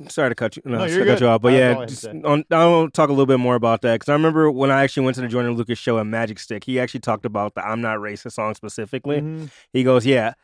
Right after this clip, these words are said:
Speaker 1: so we made the beat, then I record the song, and then I got all my boys together, made, or the two guys together in the video, and they're, which are boys, made 'em, made 'em actually learn the lyrics to that,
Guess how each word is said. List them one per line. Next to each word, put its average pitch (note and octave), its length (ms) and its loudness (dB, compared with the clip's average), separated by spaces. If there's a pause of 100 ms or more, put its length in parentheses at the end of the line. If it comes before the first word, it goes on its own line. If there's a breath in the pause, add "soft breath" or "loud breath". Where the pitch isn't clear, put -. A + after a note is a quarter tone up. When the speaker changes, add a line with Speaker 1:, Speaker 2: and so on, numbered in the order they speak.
(140)
Speaker 1:
so B2+ 380 4
we B2 160 0
made D#3+ 260 4
the F3 80 0
beat, D3 440 4 (200 loud breath)
then C3 460 0
I A#2+ 140 -2
record C3 460 2
the C3+ 60 -4
song, A#2+ 600 2 (400)
and A#2 100 -2
then B2+ 140 2
I B2 60 2
got C#3 200 4
all C#3+ 120 4
my C#3 120 2
boys C3 300 4
together, A#2+ 400 2
made, B2+ 360 2
or C3 140 4
the A#2+ 100 -4
two C#3 200 2
guys B2+ 280 4
together A#2+ 300 -2
in A#2 80 -4
the A2+ 60 -6
video, B2+ 400 0 (460)
and B2 100 -6
they're, B2+ 120 2
which C3 220 -2
are D#3 160 4
boys, B2+ 340 4
made C3+ 300 2
'em, C#3+ 260 2
made C#3 320 4
'em D3 240 4
actually C3+ 440 0
learn B2+ 260 0
the C3 80 2
lyrics B2 380 -2
to C3+ 80 2
that, C#3 280 4